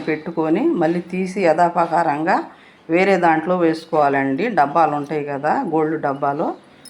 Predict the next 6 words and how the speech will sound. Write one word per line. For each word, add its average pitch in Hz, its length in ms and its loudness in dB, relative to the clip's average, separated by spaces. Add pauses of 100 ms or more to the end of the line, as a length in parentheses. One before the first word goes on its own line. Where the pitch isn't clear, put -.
(100)
వాటిలో 147 300 0 (100)
మార్చుకోవాలండి. 156 1000 0 (540)
అప్పుడు 170 300 -2
మనకు 156 180 0 (100)
చాలా 160 260 4
మంచి 156 320 2